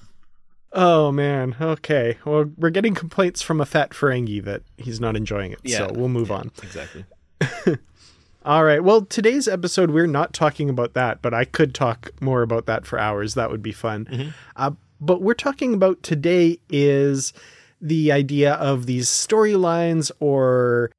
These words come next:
Speaker 1: basically hanging story ideas from across the Star Trek universe that have not been followed up on in canon Star Trek,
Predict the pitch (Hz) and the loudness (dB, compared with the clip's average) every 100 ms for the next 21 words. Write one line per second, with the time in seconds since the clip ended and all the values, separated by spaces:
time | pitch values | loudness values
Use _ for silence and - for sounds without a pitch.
0 | 139 190 - 175 156 147 143 190 180 185 | 0 0 2 -2 0 -2 0 0 2 4
1 | 170 165 156 131 - - 175 165 156 139 | 2 2 0 -4 -10 -2 2 4 4 4
2 | 127 127 131 113 101 104 - - 123 120 | 0 0 0 -2 -4 -8 -8 -4 -2 -2
3 | 123 - - 160 175 - 170 - 135 120 | -6 -10 -2 -2 0 -4 -6 -2 -2 -2
4 | 120 117 117 110 110 110 113 - 143 123 | -6 -6 -6 -4 -4 -4 -4 -8 -6 -4
5 | 117 - 135 117 123 127 127 135 151 156 | -4 -4 -6 -6 -4 -2 -2 -2 -4 -2
6 | 139 - 131 135 135 127 117 117 113 120 | -4 0 0 2 2 0 -2 -2 -2 -4
7 | - 170 160 151 - 175 180 180 175 - | -4 0 0 0 -2 0 2 2 0 0
8 | 156 135 127 117 139 - | 0 0 0 -2 -4 -6